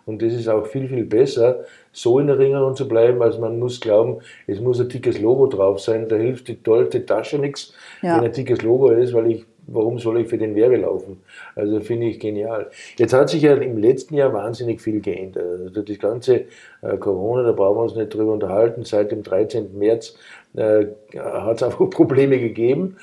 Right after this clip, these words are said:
Speaker 1: und manche, äh, haben halt gesagt, okay, ich resigniere, es wird schon wieder vorbeigehen, aber du hast ja auch direkt umgeschalten und hast sofort gestartet mit deinen ganzen, äh, Online-Aktivitäten.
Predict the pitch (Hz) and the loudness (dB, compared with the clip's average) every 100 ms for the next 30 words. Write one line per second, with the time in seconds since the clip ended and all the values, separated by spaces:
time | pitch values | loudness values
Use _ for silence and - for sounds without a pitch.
0 | - - - 117 107 104 139 - 143 139 | -20 -14 -8 -8 -2 -2 -2 6 6 6
1 | 139 - - - 120 120 120 123 123 123 | 0 -8 -8 -2 0 2 2 2 0 -2
2 | 101 117 123 120 123 120 117 120 123 123 | -4 0 2 4 2 2 0 0 0 0
3 | 117 117 104 104 117 151 151 135 117 127 | 2 0 0 -6 0 2 6 6 6 4
4 | 127 123 117 107 95 117 143 156 156 - | 4 0 -2 2 2 2 0 -4 -8 -20
5 | - - 113 110 123 123 117 117 120 - | -20 -6 -2 2 4 4 4 0 0 0
6 | 131 139 139 135 139 143 - 123 127 127 | 4 4 4 -2 -4 -4 2 4 4 2
7 | 123 117 110 120 123 127 127 - - - | -4 -4 -4 -6 2 2 2 -8 -20 -20
8 | - 113 113 107 123 - 123 113 117 113 | -10 -4 0 2 0 -2 -2 -2 -2 -2
9 | 113 117 120 120 107 104 - 123 135 131 | -2 -4 -6 -4 -2 -2 -4 -4 -2 -2
10 | 135 123 117 113 131 123 123 123 143 | -2 0 0 -2 -6 -8 -4 -4 -4